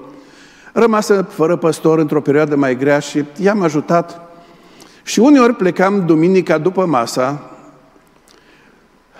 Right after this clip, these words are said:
la întâlnirea lor de la ora trei. În biserica aceea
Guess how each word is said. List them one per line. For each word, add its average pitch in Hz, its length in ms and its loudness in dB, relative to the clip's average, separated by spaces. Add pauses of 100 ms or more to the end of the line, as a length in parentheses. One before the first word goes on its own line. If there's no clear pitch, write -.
la 180 160 2
întâlnirea 226 500 0
lor 196 200 0
de 170 120 0
la 156 220 0
ora 156 220 0
trei. 104 380 -6 (2500)
În 254 180 2
biserica 180 440 -2
aceea 135 480 -4